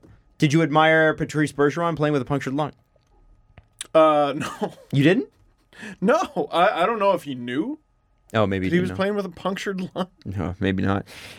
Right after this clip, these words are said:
Speaker 1: Um, pulmonary edema, as we said, caused by excess fluid to the lungs. Do you know what causes pulna-, pulmonary edema?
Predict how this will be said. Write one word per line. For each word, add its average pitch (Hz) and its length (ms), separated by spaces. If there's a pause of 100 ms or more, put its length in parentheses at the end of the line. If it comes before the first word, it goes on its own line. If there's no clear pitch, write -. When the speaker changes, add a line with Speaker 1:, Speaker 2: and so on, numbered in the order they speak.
Speaker 1:
Um, 151 360 (300)
pulmonary 208 580
edema, 151 380
as 113 180
we 120 80
said, 113 240
caused 131 320
by 120 140
excess 120 440
fluid 120 280
to 110 80
the 104 100
lungs. 101 260
Do 117 120
you 110 160
know 123 160
what 123 180
causes 156 560 (520)
pulna-, 120 440
pulmonary 104 640 (220)
edema? 101 340